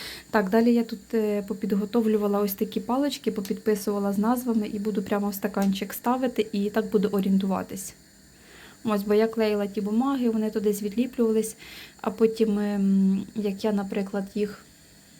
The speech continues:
ну, розсаджувала, пікірувала, це ці бумаги треба було там відклеювати, переклеювати, трошки незручно. Ось так, мені здається, буде зручніше. Я їх тут, цих паличок купила, в мене їх вистачає,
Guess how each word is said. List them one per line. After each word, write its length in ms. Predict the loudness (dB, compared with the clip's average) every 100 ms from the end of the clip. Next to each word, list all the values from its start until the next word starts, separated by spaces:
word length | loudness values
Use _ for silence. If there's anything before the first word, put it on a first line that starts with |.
| -20 -20 -20 -20 -18 -6
ну, 140 | 0 0
розсаджувала, 600 | 0 0 0 2 0 0
пікірувала, 720 | -4 -2 2 4 2 0 -4 -6 -14 -20 -12
це 120 | -4 -2
ці 140 | 0
бумаги 400 | 0 0 0 -2
треба 240 | -2 -2
було 160 | -2 -2
там 200 | 0 0
відклеювати, 560 | 0 -2 -2 -2 0 -2
переклеювати, 640 | -2 -4 0 2 2 0
трошки 400 | 0 -2 0 4
незручно. 600 | 4 2 0 -2 -2 -4
Ось 80 | -4
так, 140 | -4 0
мені 140 | 2
здається, 380 | 4 4 4 2
буде 140 | 2 2
зручніше. 500 | 0 -2 0 2 2
Я 60 |
їх 100 | 2
тут, 200 | 2 -2 -4 -20 -20 -20 -10 -6
цих 140 | -2
паличок 480 | 4 6 4 2 -6
купила, 360 | -4 0 2
в 40 | 2
мене 180 | 0 -2
їх 180 | -4
вистачає, 720 | -6 -4 -6 -2 -2 0 2